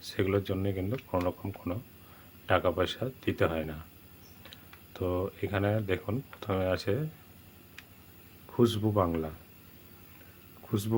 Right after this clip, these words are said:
বাংলা, এটা হচ্ছে বাংলা চ্যানেল। আর প্রত্যেকটা চ্যানেলের কর্নারে কিন্তু দেখতে পাচ্ছেন যে ফ্রি ডিশের লোগো দেওয়া আছে, ঠিক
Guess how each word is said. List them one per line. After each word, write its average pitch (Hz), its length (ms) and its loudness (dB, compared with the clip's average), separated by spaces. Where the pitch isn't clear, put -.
বাংলা, 107 260 8
এটা 101 180 4
হচ্ছে - 200 -4
বাংলা 90 280 4
চ্যানেল। 101 300 2
আর 90 140 4
প্রত্যেকটা 107 480 0
চ্যানেলের 104 460 2
কর্নারে 101 420 4
কিন্তু 107 180 -2
দেখতে - 220 -4
পাচ্ছেন 98 280 -2
যে 98 80 0
ফ্রি - 160 -2
ডিশের 92 240 -2
লোগো 90 200 -2
দেওয়া 87 260 2
আছে, - 160 -10
ঠিক 165 140 -4